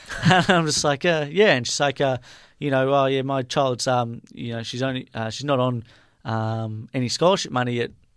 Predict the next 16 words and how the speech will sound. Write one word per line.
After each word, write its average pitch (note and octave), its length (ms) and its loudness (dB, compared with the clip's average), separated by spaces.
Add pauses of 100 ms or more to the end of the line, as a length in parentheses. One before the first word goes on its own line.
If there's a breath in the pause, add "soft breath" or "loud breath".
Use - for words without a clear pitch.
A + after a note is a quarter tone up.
University A#2+ 440 -4
of A#2+ 80 -2
Washington." E3 500 0 (500 loud breath)
And, B2 380 -2
uh, A#2+ 300 4
you C3 120 -4
know, A#2+ 100 0
I A#2 100 0
think A2+ 200 -8
it's - 120 -12
a A2 60 -8
bit A#2 100 -2
unfair B2 480 0
that, A#2+ 200 -4
you A#2+ 100 -8
know, A#2+ 180 -4